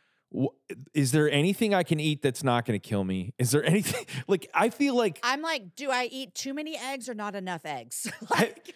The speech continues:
Speaker 2: <laughs>
Speaker 1: have you seen the video of, there's a guy that's like, he, he says, "I'm only gonna eat vegetables." And then a video pops up. He's like, "Kale will kill you." And he spits it out. And he's like,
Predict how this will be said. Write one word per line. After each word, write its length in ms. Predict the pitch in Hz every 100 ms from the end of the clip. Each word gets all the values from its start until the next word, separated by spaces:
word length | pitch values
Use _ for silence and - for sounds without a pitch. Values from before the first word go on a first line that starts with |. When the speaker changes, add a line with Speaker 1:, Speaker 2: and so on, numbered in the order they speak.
| -
Speaker 2:
<laughs> 160 | 349 -
Speaker 1:
have 160 | 196
you 80 | 240
seen 240 | - 285 254
the 60 |
video 400 | 180 190 202 208
of, 80 | 202
there's 220 | 180 165 151
a 60 |
guy 260 | 143 143 151
that's 240 | 143 -
like, 320 | 139 117 - -
he, 160 | 123 -
he 220 | 127 139
says, 280 | 110 135 120
"I'm 140 | 120
only 240 | 127 135 135
gonna 140 | 135
eat 200 | 135 123
vegetables." 600 | 120 131 - 113 107 98
And 200 | - 127
then 140 | 127 127
a 80 |
video 300 | 117 135 135
pops 320 | 120 131 113 135
up. 100 | 120
He's 160 | 113
like, 220 | 120 104 - -
"Kale 340 | - 185 175 151
will 140 | 143
kill 260 | - 180 170
you." 180 | 127 107
And 80 | 117
he 60 |
spits 360 | 110 - 127 127
it 120 | 123
out. 240 | 120 101
And 80 | 104
he's 140 | 135 127
like, 200 | 113